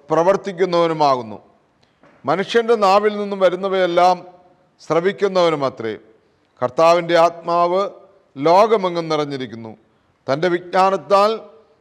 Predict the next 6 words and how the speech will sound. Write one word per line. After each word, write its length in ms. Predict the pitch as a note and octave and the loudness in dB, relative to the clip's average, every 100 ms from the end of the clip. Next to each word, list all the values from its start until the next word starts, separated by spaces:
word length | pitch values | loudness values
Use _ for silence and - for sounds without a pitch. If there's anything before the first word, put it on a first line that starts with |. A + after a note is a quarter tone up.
| _ C#3 | _ -6
എല്ലാറ്റിൻ്റെയും 640 | F3 A#3+ B3 F#3+ F#3+ G3 F#3 | 0 4 4 0 -2 0 2
അധിപനാകുന്ന 560 | E3+ F3 F3 E3+ E3+ E3 D#3+ | 0 0 2 2 2 0 0
അവന് 240 | E3 D#3+ B2+ - _ _ - | 0 -4 -6 -12 _ _ -2
ശബ്ദമുണ്ട്. 580 | D#3 D#3 E3 C3 G#2+ G2 - _ _ - B2 | 0 2 -2 -2 -8 -10 -12 _ _ -6 -2
ആകയാൽ 420 | D3+ E3 E3 F#3 F#3 - - _ _ - C#3+ | 0 2 4 4 0 -12 -20 _ _ -8 -6
അനീതി 420 | F#3 A3+ A#3+ | -4 -4 -4